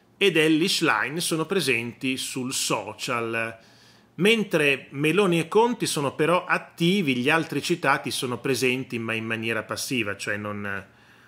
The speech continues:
come me, io ho questo profilo ma non... Sinceramente non so, non mi ricordo neanche le password per entrare, non so neanche come, non so neanche come funziona, che cosa puoi fare o non fare, da-, davvero,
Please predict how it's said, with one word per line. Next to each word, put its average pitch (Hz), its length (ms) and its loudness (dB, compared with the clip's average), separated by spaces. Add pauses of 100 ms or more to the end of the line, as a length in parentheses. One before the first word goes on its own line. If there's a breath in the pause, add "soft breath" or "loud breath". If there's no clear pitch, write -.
(120 soft breath)
come 131 260 0
me, 117 360 0 (840)
io 135 200 2
ho 120 260 2
questo 113 340 -6
profilo 117 540 -4
ma 95 160 -10
non... 95 960 -12 (1040 loud breath)
Sinceramente 160 640 2
non 123 140 2
so, - 160 2
non 151 180 2
mi 151 80 6
ricordo 160 400 4
neanche 147 400 2
le 123 140 -2
password 123 480 -2
per 110 180 -2
entrare, 104 600 -2
non 98 200 -10
so 113 180 -6
neanche 107 460 -6
come, 104 580 -6 (520 loud breath)
non 147 120 -2
so 196 120 4
neanche 208 260 2
come 139 240 2
funziona, 123 920 2
che 113 140 -6
cosa 123 280 -2
puoi 120 200 0
fare 123 280 0
o 117 60 -2
non 113 180 -4
fare, 104 380 -2
da-, 113 180 -6
davvero, 117 680 0